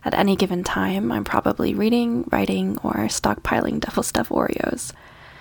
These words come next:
For more of my work and some book reviews, find me on Instagram at Savannah Loves Words. With this poem, I wanted to explore the tenuous relationship between a child and their absent mother.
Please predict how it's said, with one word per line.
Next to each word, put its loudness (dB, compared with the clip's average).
For -2
more 4
of -2
my 4
work 0
and 2
some 2
book -4
reviews, 0
find 2
me 2
on 2
Instagram -2
at -2
Savannah 0
Loves -4
Words. -4
With 6
this 2
poem, 4
I 4
wanted 4
to 2
explore 2
the 0
tenuous 2
relationship 2
between 2
a 2
child 2
and 4
their 0
absent 0
mother. -2